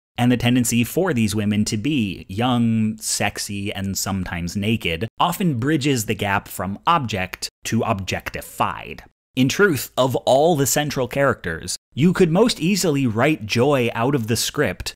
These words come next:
without seriously changing the story. But that would be a far inferior movie, because Blade Runner twenty forty-nine is less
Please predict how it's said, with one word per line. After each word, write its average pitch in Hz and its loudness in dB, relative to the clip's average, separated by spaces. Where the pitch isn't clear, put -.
without 165 -6
seriously 147 -2
changing 117 0
the 95 -6
story. - -8
But 127 -6
that 131 0
would 131 -4
be 135 -4
a 117 -2
far 127 -4
inferior 110 -2
movie, 101 -2
because 123 -2
Blade 151 -4
Runner 135 0
twenty 117 0
forty-nine 85 -6
is 110 -4
less 127 0